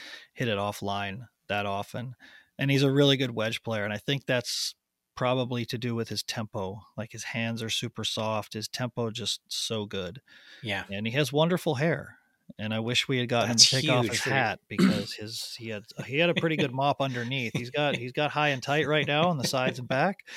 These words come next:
Speaker 2: <laughs>
Speaker 1: but he's got quite the mop underneath.
Speaker 2: Yeah. He's had,
Speaker 1: Um,
Speaker 2: he's had P G A Tour caliber hair for years.
Speaker 1: Oh, yeah, probably out of the womb, most likely. Um,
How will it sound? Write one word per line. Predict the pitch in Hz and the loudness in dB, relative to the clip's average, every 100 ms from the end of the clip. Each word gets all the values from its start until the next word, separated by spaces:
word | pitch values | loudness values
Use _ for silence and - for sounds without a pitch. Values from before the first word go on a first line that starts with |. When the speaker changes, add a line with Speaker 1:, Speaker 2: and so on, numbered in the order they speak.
| - | -12
Speaker 2:
<laughs> | - - | -12 -4
Speaker 1:
but | 123 117 110 | 0 2 0
he's | 120 | -2
got | 131 127 | 0 0
quite | 135 127 | 0 0
the | 117 | 0
mop | 120 120 | 0 0
underneath. | 113 110 104 | 0 -4 0
Speaker 2:
Yeah. | 113 90 - - - | 0 0 -2 -16 2
He's | 135 143 | 6 10
had, | 156 - | 8 8
Speaker 1:
Um, | |
Speaker 2:
he's | 143 127 | 6 6
had | 127 135 - | 8 6 2
P | - 151 | -2 2
G | 135 | 4
A | 127 | 4
Tour | 110 - 123 117 107 - | 2 0 0 0 0 0
caliber | - 110 110 101 92 | 4 4 2 0 -4
hair | 127 107 - - _ _ | -2 -2 -4 -8 _ _
for | - 98 92 92 _ _ | -8 -6 -6 -10 _ _
years. | 120 104 82 - - - _ _ | -6 -4 -4 -6 -8 -10 _ _
Speaker 1:
Oh, | 160 165 | 6 8
yeah, | 156 113 | 6 4
probably | - 139 | 2 2
out | 120 120 | 2 2
of | |
the | 107 | 0
womb, | 110 139 101 104 - - | 0 0 0 -6 -14 -4
most | 110 107 | -2 0
likely. | 110 127 - 87 - - - - - | 0 0 -4 -10 -12 -18 -20 -20 -6
Um, | 107 107 107 101 | -2 0 -2 -4